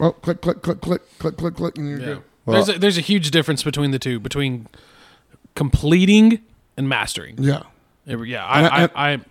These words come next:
Speaker 2: I understand where you're coming from there.
Speaker 1: And I think that, that, that bothers me a lot because the stuff that I, I feel like what I put out, I'm, I'm trying to help these kids master the information and understand why.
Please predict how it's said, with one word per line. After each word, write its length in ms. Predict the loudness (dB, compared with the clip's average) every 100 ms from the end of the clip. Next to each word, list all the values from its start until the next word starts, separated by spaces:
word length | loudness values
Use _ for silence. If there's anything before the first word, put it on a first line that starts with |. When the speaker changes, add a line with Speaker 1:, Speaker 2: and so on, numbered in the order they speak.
| -12
Speaker 2:
I 160 | -4 -2
understand 340 | -2 -4 -6
where 80 | -6
you're 80 | -8
coming 240 | -10 -12
from 200 | -14 -18
there. 100 | -12 -2
Speaker 1:
And 80 |
I 60 | 0
think 220 | 2 0
that, 200 | 2 2 2
that, 240 | -2 0
that 240 | 2 2
bothers 400 | 4 2 2 0
me 180 | -4 -8
a 120 | -6 -2
lot 280 | 0 -2
because 360 | -4 -6 -8 -10 _ _ _ _ -18
the 100 | -6
stuff 240 | 0 2
that 180 | 2 0
I, 200 | -2 -4 -4
I 140 | -6
feel 200 | -2 2
like 140 | 4 2
what 180 | 0 0
I 100 | 0
put 240 | 2 2
out, 300 | 2 0 -4 -12 _ -20 -20 _
I'm, 160 | -6 -4 0
I'm 100 | 2
trying 240 | 4 4
to 60 | 6
help 220 | 6 4
these 120 | -2
kids 240 | 2 2
master 840 | 2 0 2 2 0 -2 -2 0 -4 -10 -16
the 240 | 0 2
information 640 | 2 0 -4 -4 -6 -14 -18 _ _ _ _ _ _ _ -2
and 100 | 2
understand 480 | 2 2 4 4 4
why. 520 | 4 4 2 0